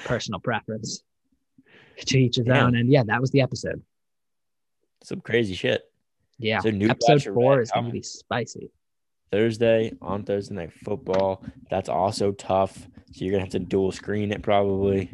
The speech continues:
Speaker 1: I know. I know. When I,
Speaker 2: With
Speaker 1: when the
Speaker 2: the
Speaker 1: world's
Speaker 2: podcast. Wow. Do you,
Speaker 1: Oh.
Speaker 2: do we do a live stream of The Bachelorette during the podcast? Live
Speaker 1: I
Speaker 2: updates?
Speaker 1: My Bachelorette setup, I'm alone in a dark room, just keyed in on the T V. I can't be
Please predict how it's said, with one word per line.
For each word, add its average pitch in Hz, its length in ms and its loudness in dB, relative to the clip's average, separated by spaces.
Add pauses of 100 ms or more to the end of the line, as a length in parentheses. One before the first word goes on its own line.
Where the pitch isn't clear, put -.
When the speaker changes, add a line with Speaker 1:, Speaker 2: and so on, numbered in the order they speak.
(260)
Speaker 1:
I 110 40 -6
know. 110 540 -2
I 127 100 2
know. 127 100 0
When 151 220 4
I, 151 160 6
Speaker 2:
With 139 120 10
Speaker 1:
when 160 100 10
the 156 80 10
Speaker 2:
the 127 40 6
Speaker 1:
world's 139 440 6
Speaker 2:
podcast. 90 420 0 (340)
Wow. 127 280 4
Do 127 420 0
you, 147 120 8
Speaker 1:
Oh. - 80 -4 (120)
Speaker 2:
do 110 140 2
we 127 80 4
do 139 180 6
a 117 80 8
live 101 640 4
stream 104 540 0
of 98 100 2
The 95 80 0
Bachelorette 92 680 -2 (120)
during 92 380 -2
the 87 80 -4
podcast? 95 640 0
Live 90 300 2
Speaker 1:
I 87 100 0
Speaker 2:
updates? 107 500 0 (340)
Speaker 1:
My 120 220 0
Bachelorette 127 600 -2
setup, 123 200 0
I'm 117 140 -2
alone 117 480 0
in 113 100 -2
a 107 40 -6
dark 113 380 -2
room, 113 260 -6
just - 180 -8
keyed 117 280 -6
in 110 120 -2
on 110 140 -2
the 110 60 -4
T 110 200 -6
V. 104 200 0
I 104 80 2
can't 110 220 -6
be 110 80 -6